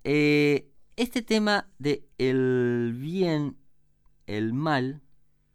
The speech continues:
digamos así, de que, eh, ha sido procesado de diversa forma, si vos mirás el medioevo, si mirás el Renacimiento,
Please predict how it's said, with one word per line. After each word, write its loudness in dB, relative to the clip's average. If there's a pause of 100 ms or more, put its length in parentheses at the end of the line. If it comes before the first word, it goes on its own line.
(1040)
digamos 0
así, -2
de 0
que, -4 (180)
eh, -2 (280)
ha 2
sido -2 (340)
procesado -2
de -4
diversa -4
forma, -4 (120)
si -14
vos -4
mirás -4 (140)
el -8
medioevo, -2
si -18
mirás -10
el -12
Renacimiento, -10